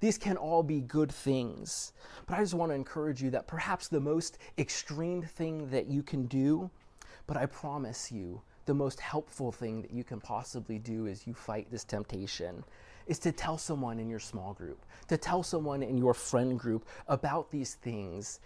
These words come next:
and receive their help. Because as you bring these things into light, as you walk in fellowship with your brothers and sisters in community,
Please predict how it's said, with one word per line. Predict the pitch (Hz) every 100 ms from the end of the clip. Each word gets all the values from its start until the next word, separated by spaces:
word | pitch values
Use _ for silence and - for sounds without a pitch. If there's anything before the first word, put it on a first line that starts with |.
| - -
and | 147 135
receive | 131 - 156 156 139 -
their | 113 113 110
help. | - 120 - - - - - -
Because | 156 170 151
as | 147
you | 190
bring | - 156 196 220
these | 196 180
things | - 160 143
into | 143 139
light, | 113 110 117
as | 117 120
you | 131 180
walk | 139 156 165 185
in | 160
fellowship | 143 123 135 139 - 120 - - -
with | 143 123
your | 143
brothers | 143 139 165 156
and | 139 127
sisters | - 139 - 120 -
in | 147 160
community, | - 143 127 135 139 123 113 107